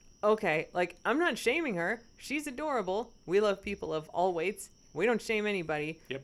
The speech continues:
Speaker 1: But she needs to lose weight. Like, she is medically unhealthy, and she's gonna die faster. And if you think me saying, "My dog needs to lose weight so she will not die too soon," is fat shaming, you can fuck right off and not follow me.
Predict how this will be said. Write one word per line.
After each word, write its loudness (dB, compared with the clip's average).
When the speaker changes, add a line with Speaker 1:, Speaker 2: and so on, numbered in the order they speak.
Speaker 1:
But 4
she 0
needs 2
to 0
lose 2
weight. -2
Like, -2
she -4
is -4
medically -2
unhealthy, 0
and -4
she's -6
gonna -4
die 0
faster. -2
And -2
if -4
you 0
think -4
me -2
saying, -2
"My 0
dog 0
needs -6
to -6
lose -6
weight 0
so -2
she -10
will -4
not -2
die 0
too -8
soon," -6
is -10
fat -2
shaming, -6
you -8
can -8
fuck -6
right -6
off -6
and -6
not -8
follow -10
me. -16